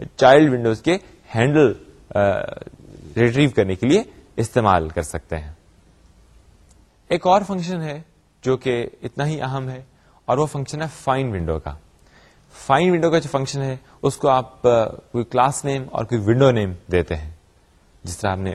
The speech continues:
ونڈو کریٹ کی تھی تو آپ نے کوئی بھی ونڈو کریٹ کرتے ہیں تو اس کو ایک کلاس نیم چاہیے ہوتا ہے، ونڈو کلاس اور ونڈو نیم۔ تو آپ اگر چاہتے ہیں کہ میں کوئی ایسی ونڈو فائنڈ کر لوں اپنے سسٹم، سسٹم میں سے جس ونڈو کی ونڈو کلاس یہ ہو اور ونڈو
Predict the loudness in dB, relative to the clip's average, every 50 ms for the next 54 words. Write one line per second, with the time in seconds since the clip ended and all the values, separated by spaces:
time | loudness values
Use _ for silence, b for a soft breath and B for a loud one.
0 | -4 -2 0 0 0 -2 0 0 0 0 0 -2 -6 -8 -6 -4 -4 -4 -4 -4
1 | -6 -8 -8 -10 -14 -20 _ -2 0 0 2 0 0 -2 -2 -2 -4 -2 2 4
2 | 4 4 4 2 -2 -2 -2 -4 -6 -6 -8 -6 -4 -6 -6 -6 -10 -6 0 2
3 | 4 4 2 0 -4 -6 -6 -4 -2 -2 -2 -2 -2 -4 -4 -4 -4 -2 -2 0
4 | 2 2 2 2 2 2 2 2 0 -4 -10 b b b b b b 0 0 2
5 | 2 2 2 4 2 2 0 -2 -6 -8 b b b b b b 0 2 4 6
6 | 6 6 4 2 -2 -4 -2 2 2 2 4 2 0 0 0 0 -2 -2 -4 -2
7 | 0 0 0 2 2 2 2 2 2 2 2 2 2 2 2 4 4 4 4 4
8 | 4 2 2 2 -2 -2 -4 -4 -4 -4 -4 -4 -4 -6 -6 -6 -8 -10 -12 -12
9 | -10 -8 -6 -6 -4 -2 0 0 0 0 -2 -2 -2 -4 B B B B B B
10 | -2 -2 -2 0 -2 0 2 2 2 2 0 -2 0 2 2 2 4 6 6 6
11 | 6 6 2 -2 -2 -2 -2 -2 -2 -2 -2 2 4 4 4 4